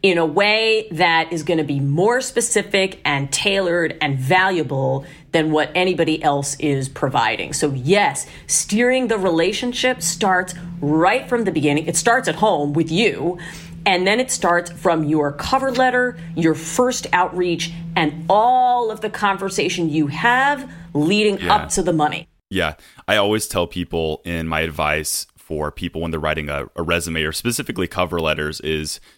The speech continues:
Speaker 2: to look at the amount of times that they say the word I versus they say the word you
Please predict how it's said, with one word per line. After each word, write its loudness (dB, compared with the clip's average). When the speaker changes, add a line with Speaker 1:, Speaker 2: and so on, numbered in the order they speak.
Speaker 2:
to -4
look -2
at 0
the 0
amount -2
of -8
times -4
that -2
they 0
say -2
the -4
word -4
I -2
versus -8
they -4
say -6
the -8
word -6
you -2